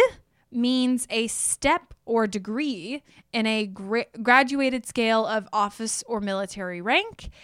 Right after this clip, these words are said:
that is established and designated as a grade by law or regulation. So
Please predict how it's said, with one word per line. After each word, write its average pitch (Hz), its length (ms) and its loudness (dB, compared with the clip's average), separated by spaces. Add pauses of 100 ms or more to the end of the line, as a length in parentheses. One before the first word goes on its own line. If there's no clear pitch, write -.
(120)
that 214 200 4
is 214 200 -4
established 311 840 2
and 349 420 -6 (260)
designated 196 840 -4
as 240 140 -2
a 262 60 0
grade 190 500 -2
by 269 200 4
law 175 380 2
or 190 140 -4
regulation. - 680 -12
So 160 320 -8